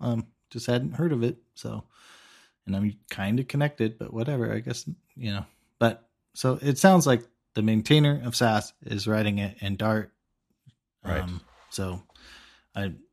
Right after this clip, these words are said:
Speaker 1: I'm gonna s-, just gonna assume it works and it's gonna be good. So why would you just
Speaker 2: And I think it's a hundred percent compatible with the Ruby one. At some point, I tried to use li-, so this is a huge deal for CodePen, you know, 'cause we don't offer you versions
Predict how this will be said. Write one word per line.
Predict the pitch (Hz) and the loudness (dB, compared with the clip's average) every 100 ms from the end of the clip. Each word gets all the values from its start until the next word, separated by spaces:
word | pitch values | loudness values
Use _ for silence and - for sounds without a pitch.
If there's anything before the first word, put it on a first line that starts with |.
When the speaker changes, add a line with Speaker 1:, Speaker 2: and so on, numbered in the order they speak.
| _ _ _ _ | _ _ _ _
Speaker 1:
I'm | 139 | 4
gonna | 151 143 | 6 6
s-, | 104 - - _ - | 6 -2 -8 _ 6
just | 180 | 6
gonna | 180 120 | 8 4
assume | 101 143 127 | 6 4 6
it | 101 82 | 2 -2
works | 110 135 120 110 | 2 2 2 -4
and | |
it's | 92 - | -4 -2
gonna | 117 110 | 0 2
be | 110 | 0
good. | 90 87 _ _ | -2 -8 _ _
So | - 92 | -10 -10
why | 92 107 | -6 -2
would | 113 104 | -2 -2
you | 101 | -2
just | 107 127 | 6 8
Speaker 2:
And | 151 | 10
I | 160 | 8
think | 202 | 8
it's | 240 - | 8 8
a | 156 | 10
hundred | 185 170 | 10 10
percent | 151 - 135 | 8 6 6
compatible | - 143 143 123 | 4 8 10 10
with | 120 | 8
the | 113 | 8
Ruby | 131 123 | 8 6
one. | 113 104 | 6 4
At | 110 | 6
some | - 220 | 8 8
point, | 220 165 135 | 10 10 10
I | |
tried | 123 - 139 139 | 6 8 8 8
to | 123 | 2
use | 117 113 110 101 - - 123 | 6 6 6 2 -4 -14 -6
li-, | 117 120 120 120 - - - | -2 2 2 0 -8 -20 -2
so | - 143 - | 8 8 6
this | 135 143 - | 4 4 6
is | 113 | 4
a | 110 | 4
huge | - 156 - | 6 4 6
deal | 117 92 | 2 2
for | - 98 | 0 4
CodePen, | 190 160 110 87 - | 6 6 0 -2 -2
you | 95 | 0
know, | 110 156 | 0 2
'cause | 135 120 | 2 6
we | 147 | 4
don't | 120 151 165 - | 8 8 8 6
offer | 120 151 143 | 4 4 2
you | 117 120 117 | -2 -6 -2
versions | 135 240 185 80 90 - - | 0 0 -2 -12 -18 -20 -20